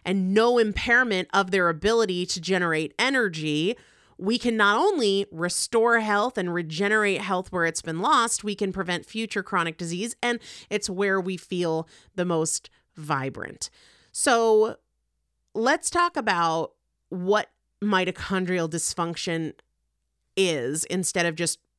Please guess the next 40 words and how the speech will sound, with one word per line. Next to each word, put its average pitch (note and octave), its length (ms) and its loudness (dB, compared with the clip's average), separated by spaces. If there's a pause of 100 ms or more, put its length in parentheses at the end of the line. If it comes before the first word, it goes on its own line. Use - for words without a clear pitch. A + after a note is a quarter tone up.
(640)
broadly E3+ 380 2
throwing D#3+ 380 -2
the D3+ 60 -4
term D#3+ 300 -4
out D3 200 -2
there. C#3+ 160 -2
I D#3 40 0
wanna F#3 180 0
go F3 240 0
a - 20 2
little E3+ 180 0
bit E3 160 -6
deeper D#3+ 380 -4 (240)
because F3+ 360 -2 (480)
as G3 300 4
you G#3+ 260 -2
understand E3+ 1000 -2
it F#3+ 280 -2 (140)
on F3 160 -2
a E3 120 -4
slightly F3+ 520 -2
deeper E3+ 420 -4
level, E3 440 0
I A3 140 0
think F3 180 -4
it's F3 140 -6
gonna E3 200 -2
connect F3+ 580 -2
a F3 60 -2
lot D#3+ 260 2
of D3 200 -8
dots D3+ 460 0
from E3+ 180 -4
a D#3+ 60 -2
lifestyle E3+ 840 0
standpoint B3 720 -4
and F3 140 -4
how E3 340 -2
the E3 80 -6
two E3 500 -2